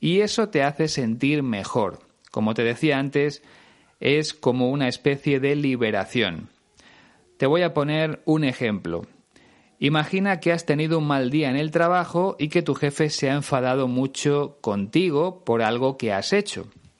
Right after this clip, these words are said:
Eso hace que estés todo el día pensando en lo mismo y que te sientas mal por lo que ha sucedido.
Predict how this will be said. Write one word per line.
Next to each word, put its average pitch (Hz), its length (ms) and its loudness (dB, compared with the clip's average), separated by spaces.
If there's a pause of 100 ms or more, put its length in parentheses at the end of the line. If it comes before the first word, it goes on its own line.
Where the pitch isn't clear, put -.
(760)
Eso 180 300 2
hace 196 260 0
que 165 80 0
estés 175 380 0
todo 180 200 2
el 135 140 0
día 156 240 2
pensando 143 520 0
en 127 120 2
lo 110 100 0
mismo 160 720 0
y 147 80 -2
que 147 160 0
te 127 100 0
sientas 147 540 0
mal 156 420 0
por 135 220 2
lo 147 180 2
que 123 160 0
ha 123 80 2
sucedido. 117 720 -2